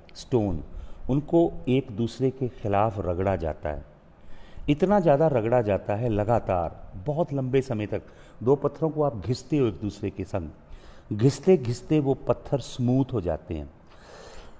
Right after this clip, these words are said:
<coughs> बहुत लंबे समय जब आप घिसते रहते हो, घिसते रहते हो, तो वो पत्थर क्या हो जाते हैं? स्मूथ हो जाते हैं। हम्म? ये पत्थर घिसने लगते हैं,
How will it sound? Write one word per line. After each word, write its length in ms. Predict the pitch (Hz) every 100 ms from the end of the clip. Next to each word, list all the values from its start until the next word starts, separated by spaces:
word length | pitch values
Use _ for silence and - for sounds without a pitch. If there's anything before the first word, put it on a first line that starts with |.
| - - - -
<coughs> 560 | - - 208 143 101
बहुत 340 | 147 156 185 160
लंबे 300 | 139 139 143
समय 260 | 143 135
जब 180 | 127 117
आप 160 | 113 107
घिसते 380 | 104 - 123
रहते 280 | 107 98 -
हो, 60 | 98
घिसते 340 | 95 110 123
रहते 300 | 101 92 113
हो, 160 | 123 147 - - - - - -
तो 100 | 123
वो 100 | 127
पत्थर 380 | 131 127 - 147
क्या 160 | 151 135
हो 80 |
जाते 240 | 117 113 143
हैं? 60 |
स्मूथ 640 | 135 - - - 139 160 160 123
हो 80 |
जाते 340 | 90 78 - 80
हैं। 200 | 80 82 - 117 113 113 - - - - - - - - - -
हम्म? 320 | 113 127 156 151 - - - - - - - - - -
ये 100 | 131
पत्थर 460 | 156 160 156 - 175 143 104
घिसने 460 | 95 135 156 170
लगते 320 | 127 90 -
हैं, 160 | 87